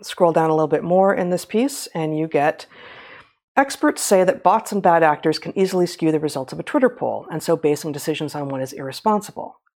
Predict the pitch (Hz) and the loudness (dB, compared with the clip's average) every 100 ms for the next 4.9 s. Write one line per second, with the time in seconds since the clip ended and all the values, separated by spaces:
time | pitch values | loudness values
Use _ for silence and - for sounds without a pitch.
0 | _ - 151 - - - - - 165 - | _ 0 0 -2 -18 -20 -12 -8 -2 2
1 | 294 285 226 226 208 202 196 202 185 147 | 2 4 2 2 2 2 2 2 2 0
2 | - 156 190 190 190 - 220 220 214 208 | 0 -4 -4 -2 -4 0 0 0 0 -2
3 | 202 175 196 190 190 185 185 185 170 170 | 0 2 2 2 0 -2 -2 2 2 2
4 | 160 170 156 156 - 180 156 - | 0 -2 -6 -10 -2 0 0 -4